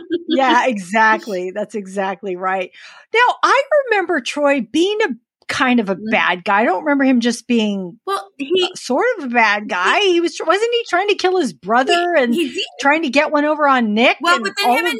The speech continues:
Speaker 1: Nick,
Speaker 2: that?
Speaker 1: him and Nick kind of made up, like, towards the end of everything, him and Nick kind of, 'cause he's, I mean, he said he feels like Nick was a brother to him, you know?
Speaker 2: Yes,
Speaker 1: So they
Speaker 2: yes,
Speaker 1: did
Speaker 2: he does
Speaker 1: kind
Speaker 2: say
Speaker 1: of,
Speaker 2: that, yeah.
Speaker 1: um, I don't think they were, I don't, yeah, they,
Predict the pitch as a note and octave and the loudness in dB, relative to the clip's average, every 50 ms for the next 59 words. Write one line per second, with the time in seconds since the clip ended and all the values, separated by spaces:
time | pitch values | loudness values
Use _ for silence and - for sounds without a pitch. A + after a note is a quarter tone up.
0 | G#4 G#4 G3+ G3+ _ - G#3 B3+ E4+ G4 G4+ G#4 A4 G#4+ G4 G#4 A4 A4+ A4 G#4 | -6 -8 -8 -10 _ -10 -8 -6 -2 0 0 0 2 0 0 0 -2 -2 -4 -2
1 | F#4+ F4+ F4+ - - E4+ D#4+ D4 D4 C4+ C4+ C4+ C#4 C#4 C#4+ C#4+ C#4 - - - | -4 -6 -6 -4 -2 -2 0 0 -2 -2 -2 0 0 0 0 0 -2 -2 -2 0
2 | B3 B3+ B3+ B3+ - - C4 B3+ B3 - - E4+ F#4 G4 G4+ G4 F#4 E4+ E4 - | 0 0 0 -2 -6 -4 -4 -4 -4 -6 -4 -2 -2 -2 -2 -4 -8 -8 -8 -6
3 | - C4 C4+ C4+ C4 B3 A#3 G#3+ A3+ A3+ G#3+ G#3+ A3 - - A#3 A3 G#3+ G#3+ G#3 | -6 -4 -4 -2 -4 -4 -2 -2 -2 -2 0 -2 -4 -4 -6 -6 -4 -4 -4 -4
4 | G#3+ G#3+ G#3 - - - _ - F4 G4 G4+ F#4+ F#4 E4+ D4+ C#4+ D#4 D#4 - - | -6 -8 -10 -12 -20 -12 _ -4 -2 0 0 0 2 2 2 2 2 0 -2 -8
5 | - - C#4+ C#4+ C#4 C4+ C4 B3+ - - G#3+ C#4+ C4 - D#4+ D#4+ E4 C#4+ C4 C4 | -8 -2 0 0 2 2 0 0 0 -2 -4 -4 -4 -2 0 -2 -2 -2 -2 -2
6 | B3+ B3+ B3+ C4+ C#4 C#4 C4+ - - F4 A4 F#4 A#3 G#3+ G#3+ - C4+ B3+ B3+ B3 | -2 0 2 2 2 2 0 0 0 0 0 0 -2 -8 -8 -6 -6 -6 -4 -4
7 | B3 A#3+ A3 A3 - - A3 A3+ A3 A3 A3+ A3 A3 A3 G#3+ G3+ - A#3+ D4+ - | -4 -6 -6 -8 -14 -10 -8 -6 -6 -6 -6 -6 -6 -6 -6 -4 -2 -2 0 0
8 | - - - - G3+ G3 - - - - A4 - - - - E5+ F5 - A3 C4 | -2 -4 -6 -10 -10 -10 -10 -10 -10 -12 -14 -14 -14 -10 -8 -6 -4 0 2 2
9 | D4+ D#4 C#4+ D#4 C#4+ D4+ D4 B3+ D4 D4 A#3+ A#3+ G#3+ F#3+ - - G3 F3+ G#3 - | 4 4 2 2 0 -2 -2 0 0 2 2 2 2 2 0 0 0 0 0 0
10 | D#4+ D#4 D4 F#3+ F3+ F3 E3+ D#3+ E3 - - F3 E3+ - - A3 A#3+ A#3 A3 G#3+ | 0 0 0 -2 -2 -2 -4 -6 -6 -6 -6 -6 -6 -6 -2 0 2 2 2 0
11 | G#3 G#3 G3+ E3 D#3 C#3 _ _ _ _ _ - F#3 G3+ - _ _ _ _ _ | -2 -8 -10 -12 -14 -14 _ _ _ _ _ -20 -20 -20 -20 _ _ _ _ _
12 | _ _ _ _ _ - C4+ C#4 D#4 D4 A3+ F3 - - _ - D4+ B3+ - - | _ _ _ _ _ -4 -2 -2 -2 -4 -6 -8 -14 -20 _ -10 -8 -8 -8 -8
13 | C4 B3 A3+ A3+ A3 G#3+ G#3+ G#3 G#3+ G#3+ A3+ - D4 D4 D4 C4+ - - A#3 A#3 | -8 -8 -6 -6 -4 -4 -4 -4 -4 -4 -2 -2 0 0 0 0 -2 -4 -6 -4
14 | A#3+ A3+ F3+ D3+ F#3 A#3 C#4+ D4 C4+ | -2 -2 -2 -2 0 0 0 0 0